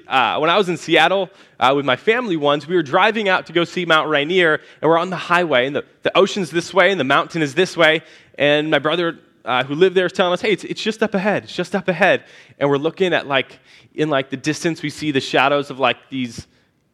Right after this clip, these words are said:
hills, and we're like, "Maybe that one's a little taller than the other ones. Maybe it's, maybe it's that one there." And it's a cloudy day, and so, but,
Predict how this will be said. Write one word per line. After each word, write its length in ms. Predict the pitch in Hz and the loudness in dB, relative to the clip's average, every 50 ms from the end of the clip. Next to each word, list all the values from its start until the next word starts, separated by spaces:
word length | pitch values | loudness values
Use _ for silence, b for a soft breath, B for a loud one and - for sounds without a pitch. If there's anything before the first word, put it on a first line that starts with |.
| _ _ | _ _
hills, 460 | _ - 170 156 147 147 160 160 - 156 | _ -2 0 0 2 0 -2 -4 -8 -10
and 80 | 143 | -10
we're 60 | 139 | -6
like, 160 | 135 107 123 143 | -6 -6 -4 -4
"Maybe 240 | 160 151 185 180 | -4 -4 -4 -2
that 180 | 165 175 214 254 | 0 0 0 0
one's 160 | 285 285 214 | -2 -2 -2
a 40 | 233 | -2
little 220 | 220 208 196 190 | -2 -2 -2 -4
taller 520 | 190 - - 185 - 220 196 190 190 190 180 | -6 -6 -4 -4 -4 -2 0 0 0 0 -2
than 140 | 170 170 160 | -4 -6 -4
the 120 | 156 165 | -2 -2
other 180 | 175 208 196 160 | -2 -2 -2 -4
ones. 320 | 143 127 135 156 160 131 | -4 -4 -4 -6 -6 -2
Maybe 180 | 139 165 196 208 | -2 0 0 -2
it's, 160 | 180 - - | -6 -2 0
maybe 200 | 143 180 185 202 | 0 0 2 0
it's 100 | 180 - | -2 0
that 220 | 180 160 160 - | 0 0 0 0
one 260 | 151 139 120 120 120 113 _ b b b b b b | -2 -4 -4 -4 -8 -14 _ b b b b b b
there." 180 | - 147 143 139 | 0 2 2 2
And 80 | 156 | 0
it's 80 | 151 - | -2 -4
a 60 | 160 | -4
cloudy 320 | - - 202 202 196 180 | 0 2 2 2 2 2
day, 260 | 170 151 156 143 151 160 | 2 2 2 4 4 0
and 80 | 151 | -2
so, 80 | - 170 | -6 -10
but, 420 | 147 127 - 165 147 117 - _ | -12 -6 -4 -4 -4 -4 -8 _